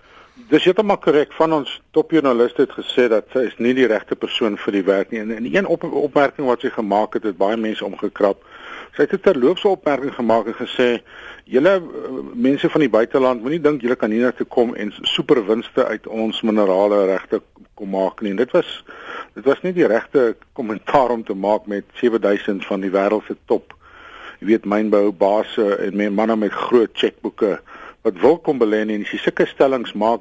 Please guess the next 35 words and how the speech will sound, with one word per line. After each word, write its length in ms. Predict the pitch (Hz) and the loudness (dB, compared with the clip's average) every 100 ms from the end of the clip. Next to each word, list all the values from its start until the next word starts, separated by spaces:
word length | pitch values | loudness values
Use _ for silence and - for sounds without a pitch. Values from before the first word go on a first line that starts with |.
| - | -6
dit 340 | - 104 117 | -14 -6 -2
doen 180 | 110 139 | -2 -2
geweldig 440 | - 98 107 165 123 | -2 2 2 2 0
afbreek 440 | 113 - 117 - | -4 -2 -4 -2
aan, 180 | 107 98 | -4 -4
aan, 200 | 98 95 | -6 -6
aan 160 | 104 | -6
enigiets 380 | 120 165 - 107 | -2 -2 -2 -4
anders 300 | 104 117 117 | -2 0 0
wat 120 | 104 | -4
gesê 380 | - 92 - 104 | -6 -8 -2 0
word. 220 | 90 85 - - - - - | 0 -8 -14 -20 -20 -20 -16
En 100 | - | -2
die 80 | 160 | -2
tweede 260 | 165 214 208 | 2 2 2
punt 240 | - 175 | 0 0
wat 140 | 143 - | -2 -2
ook 160 | 165 | -2
uitgelig 440 | 151 - 123 123 - | -2 0 2 2 2
was, 220 | 117 - | -2 0
was 200 | 120 - | -2 -2
die, 280 | 120 117 107 - - - - | -4 -4 -4 -8 -16 -16 -2
nog 200 | 127 131 | 0 0
steeds 440 | - - 196 202 - | -4 0 0 0 -6
die 120 | 165 | -8
feit 440 | - - 156 143 | -2 2 2 2
dat 220 | 120 117 - | 0 0 -4
die 100 | 110 | -10
staat 520 | - - 139 139 - - - - - - _ | -2 2 4 2 -2 -14 -20 -20 -20 -20 _
deur 160 | 113 107 | -2 2
middel 240 | 117 123 | 2 2
van 300 | - - 113 | 0 -2 0
die, 240 | 107 101 | 2 2
ehm, 320 | 98 98 95 92 | 2 0 -4 0
wetgewing 680 | 123 - - 113 107 104 | 0 0 0 2 0 -4